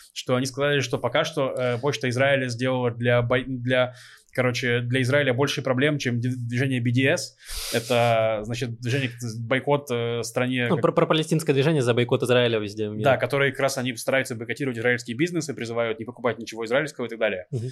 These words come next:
Speaker 1: Вот, э, они говорят, что да, би ди эс, э, ну, то есть это владельцы магазинов говорят, то есть, а чуваки, которые торгуют, знаешь, типа на Etsy, на eBay, вот эти вот, э,
Speaker 2: Мгм.
Speaker 1: ребята, на Амазоне,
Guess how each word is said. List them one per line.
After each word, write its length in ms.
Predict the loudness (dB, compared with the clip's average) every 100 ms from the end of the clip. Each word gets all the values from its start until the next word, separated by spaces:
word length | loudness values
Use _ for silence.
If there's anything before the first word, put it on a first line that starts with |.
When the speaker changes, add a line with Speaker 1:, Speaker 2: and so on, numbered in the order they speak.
| -12 -6
Speaker 1:
Вот, 360 | 0 2 2 -2
э, 260 | -6 -6
они 120 | -6 -2
говорят, 200 | -2 -2
что 140 | -2
да, 140 | 0
би 120 | 0 0
ди 140 | -2
эс, 200 | -2 -6
э, 100 | -8
ну, 360 | -6 -4 -4 -4
то 60 | -8
есть 100 | -6
это 200 | -8 -6
владельцы 320 | -4 -4 -4
магазинов 280 | -4 -4 -4
говорят, 280 | -4 -6 -6
то 60 | -10
есть, 200 | -8 -10
а 80 | -6
чуваки, 220 | -4 -2
которые 220 | -2 -2
торгуют, 260 | -2 0 0
знаешь, 180 | -4
типа 260 | -6 -10 -4
на 60 | -2
Etsy, 360 | -2 -4 -6 -4
на 100 | -4
eBay, 520 | -4 -2 -2 -2 -4
вот 120 | -6
эти 160 | -8 -10
вот, 180 | -12 -6
э, 220 | -2 0
Speaker 2:
Мгм. 80 | 2
Speaker 1:
ребята, 260 | 0 -2 -4
на 160 | -2
Амазоне, 500 | 0 0 0 -2 -8